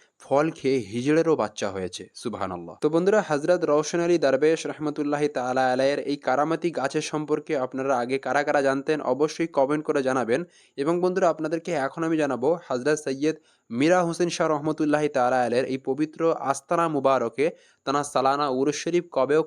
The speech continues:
কখন পালিত হয়ে থাকে। হযরত দরবার শরীফে তানার সালানা উরুস শরীফ পালিত হয়ে থাকে রজব মাসের পনেরো,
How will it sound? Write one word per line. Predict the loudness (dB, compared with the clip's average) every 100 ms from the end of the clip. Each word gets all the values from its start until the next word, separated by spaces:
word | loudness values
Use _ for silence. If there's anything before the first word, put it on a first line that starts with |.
| 2
কখন | 0 -2 -2
পালিত | 0 0 -2
হয়ে | -2 -2
থাকে। | -4 -8 _ _ _ -4
হযরত | -2 -2 0
দরবার | 0 2 0
শরীফে | 0 -2 0 -2 -2
তানার | -4 -2
সালানা | 0 0 0 0 -2
উরুস | -4 -6
শরীফ | -10 -6 -2
পালিত | -2 0
হয়ে | -2 -2
থাকে | -2 -2 -4 _ _ 0
রজব | 2 4 2
মাসের | 0 -2 -4 -2
পনেরো, | -2 0 2